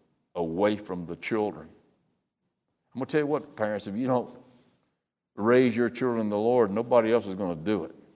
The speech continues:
They're not gonna ever hear about the Lord, uh, other than as a byword or a curse word. I mean, everything has been done to remove the Lord from the public arena.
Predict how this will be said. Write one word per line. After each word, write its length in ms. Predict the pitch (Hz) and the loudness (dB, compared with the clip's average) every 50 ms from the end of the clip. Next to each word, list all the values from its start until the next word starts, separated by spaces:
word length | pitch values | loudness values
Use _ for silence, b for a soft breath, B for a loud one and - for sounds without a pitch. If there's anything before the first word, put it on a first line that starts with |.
| _ _ - | _ _ -6
They're 80 | - 160 | -4 0
not 140 | 175 131 | 0 0
gonna 140 | 98 95 98 | 0 2 0
ever 120 | 104 90 87 | 0 0 -2
hear 180 | 87 127 180 | -4 -2 -4
about 260 | 190 90 80 76 73 | -4 -4 -6 -8 -8
the 80 | - 76 | -10 -14
Lord, 320 | 73 73 65 53 - - - _ _ _ _ _ _ _ _ _ _ _ _ _ _ _ _ _ _ _ _ _ _ _ _ _ _ _ _ _ _ - | -12 -12 -12 -12 -14 -16 -20 _ _ _ _ _ _ _ _ _ _ _ _ _ _ _ _ _ _ _ _ _ _ _ _ _ _ _ _ _ _ -10
uh, 60 | 98 | -8
other 560 | 104 - 113 104 - - 127 127 127 131 117 | -6 -4 -4 -4 2 6 6 6 6 6 4
than 320 | 101 104 98 95 95 101 - 98 | 2 0 -2 -2 -4 -6 -4 -4
as 160 | 98 92 95 | -2 -2 -2
a 100 | 90 - - - - - - 82 82 87 | -4 -4 -6 -16 -20 -20 -20 -18 -2 4
byword 580 | 104 123 147 170 165 143 113 98 92 92 87 | 6 6 8 8 6 6 4 2 -2 -2 -2
or 120 | 90 90 92 | -2 -2 -4
a 60 | 92 | -4
curse 420 | - - - 165 156 151 - - | -2 2 4 4 4 4 0 -6
word. 400 | 113 95 82 78 69 - - - - - _ _ _ _ _ _ _ _ _ _ _ _ _ _ _ _ _ _ _ _ _ _ _ _ - | -4 -2 -2 -2 -4 -8 -14 -18 -20 -20 _ _ _ _ _ _ _ _ _ _ _ _ _ _ _ _ _ _ _ _ _ _ _ _ -4
I 40 | 104 | -2
mean, 220 | 113 113 110 113 - | -2 -2 -2 -4 0
everything 680 | 143 143 175 190 180 160 127 - - 110 104 101 95 | 6 6 6 8 6 4 0 0 0 0 0 0 -2
has 120 | 95 92 87 | -4 -8 -10
been 400 | 87 - 104 95 87 85 73 - | -6 -4 -2 -2 -2 -4 -4 0
done 380 | 104 98 90 82 80 76 73 - - _ _ _ _ _ _ _ _ _ _ _ | 2 2 2 2 -2 -6 -12 -16 -20 _ _ _ _ _ _ _ _ _ _ _
to 80 | - 117 | -2 0
remove 580 | 110 104 98 95 101 113 117 113 113 110 104 | 0 0 0 2 4 4 6 6 4 4 2
the 100 | 90 95 | 0 -2
Lord 600 | 92 90 95 101 107 110 104 98 95 87 82 - - | -4 -2 0 2 4 4 6 4 4 2 0 -6 -6
from 160 | 95 92 90 | -6 -6 -6
the 80 | 90 85 | -6 -6
public 420 | - - 104 101 90 92 - - | 0 2 2 2 2 -2 -6 -6
arena. 460 | 90 90 90 92 90 82 76 76 - | -4 -2 -2 -2 -2 -4 -6 -12 -18